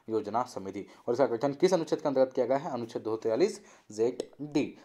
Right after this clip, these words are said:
अगले क्वेश्चन की बात करते हैं, सही मिलान करना है सूची वन और सूची टू में, एक तरफ वर्ष और दूसरी तरफ आपको समिति बताई गई है।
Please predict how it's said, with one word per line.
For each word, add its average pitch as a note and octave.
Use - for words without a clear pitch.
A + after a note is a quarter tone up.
अगले E3+
क्वेश्चन G#3+
की G#3+
बात G3+
करते G3+
हैं, A3+
सही C3+
मिलान D3+
करना E3+
है F3
सूची C#3+
वन D3
और D#3
सूची C#3
टू D3+
में, D3+
एक D#3
तरफ D#3+
वर्ष E3
और E3+
दूसरी C3+
तरफ B2+
आपको C#3+
समिति A2+
बताई G#2+
गई G#2+
है। A2